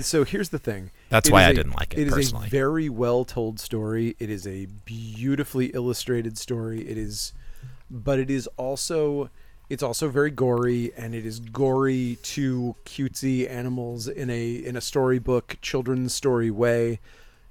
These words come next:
Speaker 1: So for people who find that repellent, the idea of somebody doing that kind of thing, and, and it's at this point in our society,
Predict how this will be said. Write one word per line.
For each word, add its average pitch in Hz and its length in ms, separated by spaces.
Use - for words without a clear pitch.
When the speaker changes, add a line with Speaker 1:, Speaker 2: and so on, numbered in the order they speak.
Speaker 1:
So 135 400
for - 180
people 175 420
who 143 160
find 131 540
that 110 320
repellent, 117 680
the 123 140
idea 120 400
of 117 200
somebody 117 420
doing 120 420
that 110 260
kind 120 260
of 110 120
thing, 117 380
and, 170 400
and 196 240
it's - 360
at 143 140
this 170 140
point 170 420
in 135 220
our 123 320
society, 127 920